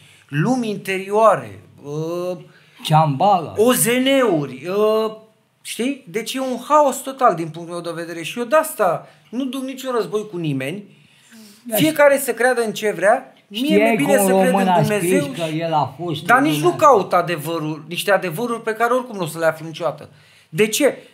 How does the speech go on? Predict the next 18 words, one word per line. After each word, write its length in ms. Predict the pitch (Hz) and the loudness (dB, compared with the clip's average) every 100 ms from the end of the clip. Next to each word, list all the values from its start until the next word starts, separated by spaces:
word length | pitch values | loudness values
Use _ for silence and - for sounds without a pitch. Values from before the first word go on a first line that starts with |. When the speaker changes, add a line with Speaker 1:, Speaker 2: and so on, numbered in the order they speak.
| _ | _
Speaker 1:
Eu 160 | 214 269 | -6 -4
consider 300 | 294 269 294 | -4 -4 -6
că 160 | - 254 226 | -4 -6 0
oamenii 440 | 233 269 269 254 247 | 4 4 2 -4 -2
care 280 | 226 208 | 0 0
tot 320 | 151 - 254 254 | -4 -8 -8 -8
pun 160 | 226 208 | -8 -6
întrebări, 500 | 202 190 165 196 151 | -6 -8 -6 -8 -8
tot 240 | - 254 220 | -6 -6 -4
vor 200 | 233 240 | -4 -4
să 160 | - | 2
afle, 300 | 214 214 160 | 2 2 0
„Dar 240 | 135 180 190 | -4 -2 -2
cine 280 | - 262 240 | -4 0 0
a 60 | |
făcut, 220 | - 175 | -2 -8
dar 100 | 180 | -10
ce?” 180 | 196 240 | -10 -12